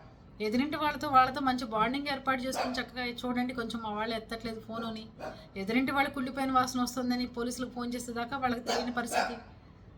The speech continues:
ఏంటి ఇదంతా? అసలు సమాజంలో మంచి రిలేషన్స్ కానీ, మంచి,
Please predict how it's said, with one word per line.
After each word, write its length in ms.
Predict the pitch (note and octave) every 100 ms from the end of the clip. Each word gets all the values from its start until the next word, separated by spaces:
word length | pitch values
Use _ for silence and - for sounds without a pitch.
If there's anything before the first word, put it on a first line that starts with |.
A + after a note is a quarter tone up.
| - - G#3+
ఏంటి 180 | A#3+ D#4
ఇదంతా? 420 | C#4+ C4+ C4 C4 C4 - - - - - - - - - - - - - -
అసలు 320 | B3+ - D#4+ C#4+
సమాజంలో 960 | - G#3+ G#3+ B3 D4 D#4+ D4+ D4 D#4+
మంచి 340 | C4 A3 B3
రిలేషన్స్ 600 | A#3+ A#3+ B3 C4 C#4+ B3+
కానీ, 240 | B3+ B3 C4
మంచి, 680 | A#3+ A3 - A#3+ A#3+ A3+